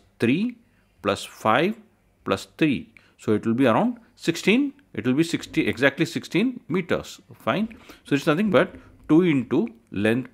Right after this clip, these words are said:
plus breadth. So that is, length is five, breadth is three, five plus three, it will be eight, eight into two, sixteen. So the perimeter is sixteen, area will be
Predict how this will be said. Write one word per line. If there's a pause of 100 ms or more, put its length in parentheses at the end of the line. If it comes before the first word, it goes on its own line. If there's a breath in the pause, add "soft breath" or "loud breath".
plus
breadth. (580)
So
that
is, (440 loud breath)
length (160)
is
five, (500)
breadth
is
three,
five
plus
three,
it
will
be
eight, (240 soft breath)
eight
into
two,
sixteen. (400 soft breath)
So
the
perimeter
is
sixteen, (320 soft breath)
area
will
be